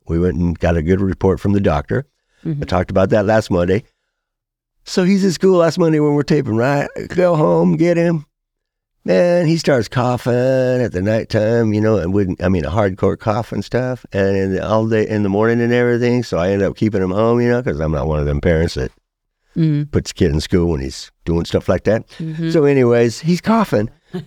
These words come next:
Speaker 1: And that night, you know, so Tuesday's coughing, and that night he's, like, doing all right, and, uh, you know, um, sleeps all good. So I'm thinking, "Oh,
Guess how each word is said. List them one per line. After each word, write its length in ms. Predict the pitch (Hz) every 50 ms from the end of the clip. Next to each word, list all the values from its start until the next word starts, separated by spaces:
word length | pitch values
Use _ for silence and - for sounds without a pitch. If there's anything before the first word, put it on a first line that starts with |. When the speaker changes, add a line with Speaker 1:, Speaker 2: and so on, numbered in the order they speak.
| _ _ _ - 156
Speaker 1:
And 80 | 156
that 140 | 170 170 160
night, 320 | 156 160 165 160 156 -
you 140 | - 151 147
know, 160 | 143 139 135
so 160 | 135 - - 135
Tuesday's 400 | - 165 156 143 143 151 139 139
coughing, 360 | - 160 151 143 - 147 143
and 300 | 143 139 139 131 123 139
that 160 | 143 139 127
night 220 | 143 147 151 147
he's, 160 | 135 120 117 123
like, 160 | 113 110 107
doing 220 | 127 127 120 120
all 160 | 120 123 120 120
right, 320 | 123 139 143 135 135 127 -
and, 320 | 120 120 120 117 113 113
uh, 300 | 120 117 113 113 113 110 110
you 140 | 113 120 120
know, 340 | 113 113 113 113 113 113
um, 200 | 113 107 101 98
sleeps 320 | - - 117 117 117 - 123
all 180 | 117 120 123
good. 260 | 117 120 120 123 156 143
So 80 | - 104
I'm 80 | 104 104
thinking, 320 | - 113 113 127 185 202
"Oh, 160 | 185 175 180